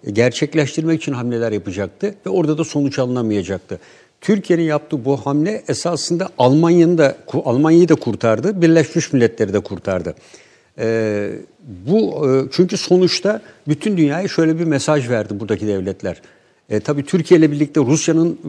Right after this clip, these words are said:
e, Moskova'da, İstanbul'da yaptıkları toplantılar da bu süreci gelmesine önemli rol oynadı ama ilk başlatan Türkiye oldu.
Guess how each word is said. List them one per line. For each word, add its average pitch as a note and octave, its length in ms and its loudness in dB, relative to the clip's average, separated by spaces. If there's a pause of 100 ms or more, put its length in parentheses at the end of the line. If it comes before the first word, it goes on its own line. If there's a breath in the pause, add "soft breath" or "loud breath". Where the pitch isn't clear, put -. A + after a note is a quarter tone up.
e, B2+ 120 -2
Moskova'da, B2+ 800 0
İstanbul'da C3+ 520 0
yaptıkları A#2+ 520 -2
toplantılar B2+ 840 -2
da C3 160 2 (340 loud breath)
bu A2+ 40 -4
süreci G#2+ 360 -2
gelmesine G#2+ 540 -4
önemli G2+ 340 -4
rol G#2 120 0
oynadı G2+ 220 -4
ama F3 160 -4
ilk F3+ 180 -4
başlatan C#3 440 -4
Türkiye E3 380 -2
oldu. F2 240 -4